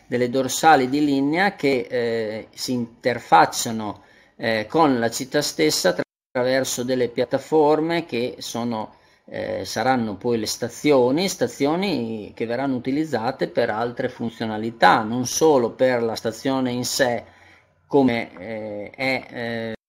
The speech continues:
vista adesso una stazione dei treni, ma una stazione dove ci si integrerà con la vita quotidiana di chi lavora, di chi vive e di chi si muove velocemente tra queste linee.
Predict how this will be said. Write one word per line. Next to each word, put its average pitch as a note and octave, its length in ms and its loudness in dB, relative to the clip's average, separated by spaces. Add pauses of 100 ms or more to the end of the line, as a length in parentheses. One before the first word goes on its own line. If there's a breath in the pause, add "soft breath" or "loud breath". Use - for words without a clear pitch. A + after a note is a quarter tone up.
(140)
vista A2 560 -4
adesso A#2+ 460 -2
una A#2 180 -4
stazione A#2 680 -2
dei A#2+ 220 -4
treni, C3 500 -2 (320 loud breath)
ma D#3+ 240 4
una C3+ 180 2
stazione F3 640 -2
dove B2+ 200 0
ci C3+ 140 -8
si - 180 -2
integrerà C3+ 720 0
con A#2 380 -2
la C3 300 -2
vita B2 320 -4
quotidiana B2+ 840 -6
di A2 140 -8
chi A2+ 160 -6
lavora, C3 520 0
di A#2 120 -8
chi - 140 -6
vive G#2+ 540 -6 (480 soft breath)
e C3 140 -4
di A#2+ 180 -6
chi - 100 -6
si C#3 220 -2
muove A2+ 340 -4
velocemente A2+ 1300 -6 (280)
tra A#2 200 -6
queste A2+ 640 -6
linee. G#2 640 -8